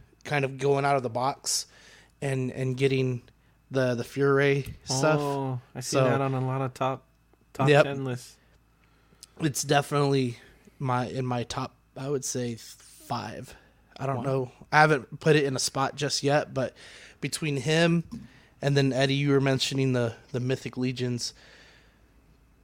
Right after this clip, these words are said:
Speaker 1: two figure Obscuras this year with the Monkey King.
Speaker 2: I seen that on a
Speaker 1: He's,
Speaker 2: lot of top
Speaker 1: he's,
Speaker 2: ten lists.
Speaker 1: he's,
Speaker 2: And a lot
Speaker 1: uh,
Speaker 2: of number ones, actually, for that one.
Speaker 1: Yeah. And then the f-, I just got, I'll talk about this a little bit more here in a second, but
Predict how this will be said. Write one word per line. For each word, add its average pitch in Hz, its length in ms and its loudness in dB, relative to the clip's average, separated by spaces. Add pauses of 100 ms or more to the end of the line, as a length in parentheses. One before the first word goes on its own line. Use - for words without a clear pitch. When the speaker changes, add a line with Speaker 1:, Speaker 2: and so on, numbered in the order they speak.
(120)
Speaker 1:
two 160 160 0
figure 139 380 0
Obscuras 143 640 2
this 151 240 -2
year 156 320 0 (260)
with 131 140 -10
the 123 60 -6
Monkey 131 280 -6
King. 147 400 -4 (460)
Speaker 2:
I 120 200 -6
seen 123 240 -6
that 156 200 0
on 147 80 0
a - 20 2
Speaker 1:
He's, 143 120 2
Speaker 2:
lot 117 120 2
of 117 80 -4
top 135 220 -2
Speaker 1:
he's, 143 120 -2
Speaker 2:
ten 123 180 -2
lists. 165 360 -2 (240)
Speaker 1:
he's, 156 400 -2
Speaker 2:
And 143 80 0
a 143 60 6
lot 147 200 10
Speaker 1:
uh, 147 180 4
Speaker 2:
of 170 40 0
number 156 320 8
ones, 151 380 2
actually, 127 420 -4
for 120 160 -8
that 143 160 -2
one. 143 100 -2
Speaker 1:
Yeah. 143 280 0 (540)
And 143 160 4
then 135 100 4
the 131 80 2
f-, - 140 -6
I 139 100 -2
just 135 300 -2
got, 135 300 0 (100)
I'll 139 100 -6
talk 131 160 -6
about 123 200 -6
this - 160 -10
a 127 40 -6
little 117 240 -8
bit 110 140 -12
more 117 240 -12 (160)
here 123 160 -6
in 120 80 -4
a - 20 -10
second, 123 380 -8
but 127 160 -4